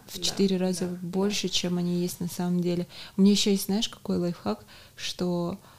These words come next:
Speaker 1: а, не бояться, что ты непродуктивная сегодня, что ли.
Speaker 2: Да.
Speaker 1: Просто успокоиться и сказать: «Вот ты хочешь сегодня остаться дома? Останься. И это неплохо,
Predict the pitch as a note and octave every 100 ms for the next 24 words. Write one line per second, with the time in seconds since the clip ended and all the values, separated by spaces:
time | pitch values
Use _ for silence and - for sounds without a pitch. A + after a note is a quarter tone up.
0 | - - G3 F#3 F#3 - - - - -
1 | - G3 G3+ B3 A#3+ A3+ A3+ C4+ C#4 G#3+
2 | - G3 A#3 A3 G#3 G#3+ A3 F#3+ G3 -
3 | B3 B3 G#3+ G3 - F#3 F#3 F3+ - F#3
4 | G3+ G3 G3 - - - G#3 G3 F#3 F#3+
5 | G#3+ C4 C4 - G3+ - G#3 B3 B3+ B3
6 | G3+ - G3+ G3+ G3 - - - - G#3
7 | G3+ A3 - C4 - - G3+ G3 F#3+ -
8 | F#3 - F3 F3+ F3 F3 F#3+ - - F3+
9 | F3+ - G3 G3+ F3 F3+ - G3+ G3 G#3
10 | G#3 G#3 G#3+ G#3+ - F3+